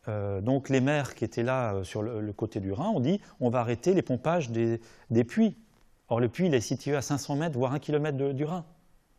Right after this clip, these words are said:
Donc ça voulait dire qu'il fallait au minimum cinq cents jours à mille jours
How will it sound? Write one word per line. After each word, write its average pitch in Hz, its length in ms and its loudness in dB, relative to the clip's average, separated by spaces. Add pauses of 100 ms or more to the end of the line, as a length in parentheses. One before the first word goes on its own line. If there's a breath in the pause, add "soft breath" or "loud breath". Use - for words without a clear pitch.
(720)
Donc 113 120 -2
ça 131 80 -2
voulait 120 160 2
dire 175 240 2
qu'il - 120 -6
fallait 131 400 -2
au 151 100 4
minimum 160 720 2 (420 soft breath)
cinq - 320 -4
cents 160 260 -2
jours 175 380 -2
à 117 100 -4
mille 175 360 2
jours 175 420 -2